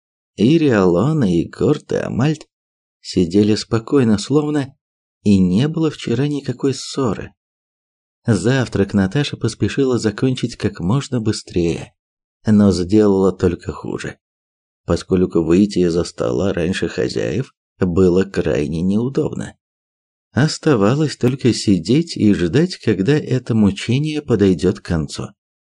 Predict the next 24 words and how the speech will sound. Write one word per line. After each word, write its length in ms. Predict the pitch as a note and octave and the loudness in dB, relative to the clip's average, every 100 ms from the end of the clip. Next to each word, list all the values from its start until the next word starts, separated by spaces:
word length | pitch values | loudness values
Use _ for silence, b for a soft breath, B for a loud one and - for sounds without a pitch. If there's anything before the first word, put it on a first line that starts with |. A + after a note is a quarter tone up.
| _ _ _ _ - | _ _ _ _ -16
К 60 | |
счастью, 640 | - - A#2+ C#3+ - - A2+ | -12 -2 0 0 -2 -2 0
то 120 | - | 2
ли 160 | D3+ G#2+ | 2 2
Горд 460 | D2+ G2 D3+ D3+ | 2 2 2 -2
решил 400 | C#3 B2+ C#3 B2+ | -4 -2 0 -2
проявить 420 | - A#2 A#2 A#2+ | 0 0 0 0
милосердие, 880 | A2 A2 G#2 - F#2 G2+ G2+ F2+ - _ _ - | 2 2 2 0 -2 -2 -4 -4 -6 _ _ -8
заметив 520 | F2 F#2+ G2 G2 F#2 | 2 4 4 2 0
состояние 640 | - F#2 G2 F#2 F2+ F#2 E2+ | -2 -4 0 2 2 2 0
гостьи, 680 | E2 F#2 F2+ - D#2+ D#2+ _ _ _ _ _ _ - | 2 2 0 -4 -6 -6 _ _ _ _ _ _ -2
то 100 | D3+ | 0
ли 200 | F3 C#3+ | 2 0
самому 500 | - A#2 A2 G2 D3 | 0 0 2 2 2
не 180 | C#3 A2+ | 0 0
терпелось 600 | G#2+ F2+ A#2+ C3+ B2 F#2 | 0 0 -2 0 0 0
задать 380 | F#2 G#2+ B2 | 0 0 -2
интересующие 1080 | - B2 G#2+ G2+ G2+ F#2+ - G2+ F#2 - F#2 | -2 -2 0 0 0 0 0 0 0 -2 -2
его 240 | F2+ F2+ F2+ | 0 2 2
вопросы, 640 | F2 - E3 - C#2 - _ _ _ _ - | 2 2 0 0 -4 -6 _ _ _ _ -2
но 340 | F#2+ A2+ A#2+ | 2 4 2
он 260 | F#2 C3 D#3 | 0 0 0
нарушил 440 | C#3+ G#2 G2+ A#2+ | -2 -2 -2 -2
молчание. 680 | A2+ A#2 - - G#1 - - | 0 0 -2 -4 -6 -8 -14